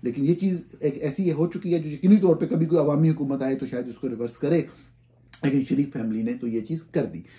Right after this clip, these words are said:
तो आपके सामने ये चीज़ रखनी थी कि किस तरीके से कवानीन या इस तरह के orders या इस तरह के circulars या इस तरह की ये चीज़ें, ये कैसे होती हैं, किस तरीके से control किया जाता है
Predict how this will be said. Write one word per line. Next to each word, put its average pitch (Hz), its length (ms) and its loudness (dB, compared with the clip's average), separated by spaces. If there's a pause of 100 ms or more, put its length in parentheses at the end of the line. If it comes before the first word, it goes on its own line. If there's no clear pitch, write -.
(320)
तो 254 60 2
आपके 254 420 4
सामने 233 360 4
ये 254 200 6
चीज़ 240 260 4
रखनी 208 300 8
थी 180 200 0 (280)
कि 269 80 2
किस - 380 0
तरीके 214 420 8
से 247 140 6
कवानीन 202 680 8 (360)
या 202 140 6
इस 214 200 0
तरह 240 160 4
के 247 120 0
orders 208 540 8
या 208 60 4
इस 208 140 -2
तरह 247 100 6
के 247 120 0
circulars 214 640 4
या 190 60 2
इस 202 180 -4
तरह 240 140 4
की 247 120 2
ये 240 80 2
चीज़ें, 208 340 2
ये 247 180 4 (320)
कैसे 285 320 6
होती 147 360 2
हैं, 110 160 -2 (240)
किस 277 240 2
तरीके 254 340 6
से 285 140 2
control 240 600 8
किया 208 180 6
जाता 165 360 2
है 147 120 -2